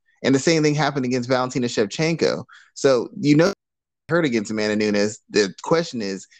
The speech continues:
can you navigate those spots well enough that when she tries to finish,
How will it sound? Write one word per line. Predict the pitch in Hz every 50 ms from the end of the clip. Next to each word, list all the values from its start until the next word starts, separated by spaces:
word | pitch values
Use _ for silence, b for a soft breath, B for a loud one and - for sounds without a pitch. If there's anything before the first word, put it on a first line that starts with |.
| b b _
can | - - 143 127 120
you | 113 110
navigate | 113 123 135 147 143 143 127 131 123 101
those | 104 113 113 -
spots | - 135 113 107 -
well | 110 110 123 147 170 156
enough | 123 107 104 101 -
that | 104
when | 107 117
she | 113 - 120
tries | - - 135 120 113
to | 101 104
finish, | - - 165 180 143 110 104 - -